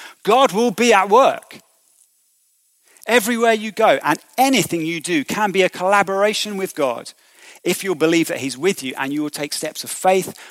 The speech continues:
of obedience, of action to trust him and say, "Okay, God, let's go." Again, it's a challenge for us to think this way.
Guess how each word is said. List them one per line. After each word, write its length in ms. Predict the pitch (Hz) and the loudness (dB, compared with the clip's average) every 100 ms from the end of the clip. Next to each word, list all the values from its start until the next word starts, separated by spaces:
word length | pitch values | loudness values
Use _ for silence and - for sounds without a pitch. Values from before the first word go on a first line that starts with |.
| _ | _
of 120 | 120 | -18
obedience, 680 | 120 - 180 156 123 - - - | -12 -2 0 0 -4 -8 -14 -14
of 120 | - - | -14 -6
action 440 | 190 - - 120 - _ - _ | -6 -6 -10 -10 -16 _ -20 _
to 60 | - | -10
trust 260 | 196 175 | -6 -4
him 40 | 156 | -4
and 60 | |
say, 80 | - 156 | -6 -8
"Okay, 220 | 170 180 | -6 -6
God, 340 | 151 160 151 - _ _ _ _ _ | 0 0 0 -4 _ _ _ _ _
let's 240 | 131 160 - | -4 -2 -2
go." 260 | 170 120 - - _ _ _ _ _ _ _ _ _ _ _ _ _ _ _ _ _ _ _ _ - _ _ _ _ _ _ _ _ _ - _ | -2 -4 -8 -20 _ _ _ _ _ _ _ _ _ _ _ _ _ _ _ _ _ _ _ _ -20 _ _ _ _ _ _ _ _ _ -20 _
Again, 260 | - 208 143 | -8 -6 -4
it's 100 | 165 | -8
a 60 | |
challenge 340 | - 214 175 - | -8 -6 -4 -4
for 100 | 160 | -6
us 100 | - | -6
to 100 | - | -8
think 180 | 220 | -8
this 180 | 147 - | -8 -10
way. 140 | 123 | -10